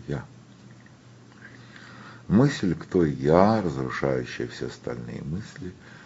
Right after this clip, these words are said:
в конце концов сгорит и сама, подобно палке, используемой для перемешивания погребального костра. При появлении других мыслей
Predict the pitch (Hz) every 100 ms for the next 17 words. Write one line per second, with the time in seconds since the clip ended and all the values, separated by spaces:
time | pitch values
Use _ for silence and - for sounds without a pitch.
0 | - - - - - - - - - -
1 | - - - - - - 104 95 123 123
2 | 104 120 107 98 95 101 - - 85 82
3 | 85 80 73 71 69 69 76 82 - 67
4 | 65 - 73 69 69 65 67 - 67 67
5 | 67 - 64 64 57 60 65 64 58 58
6 | 57 57 62 58 - - 78 - - -
7 | - - - - - - - - - 78
8 | 76 85 82 85 76 69 71 65 98 -
9 | 95 95 - 87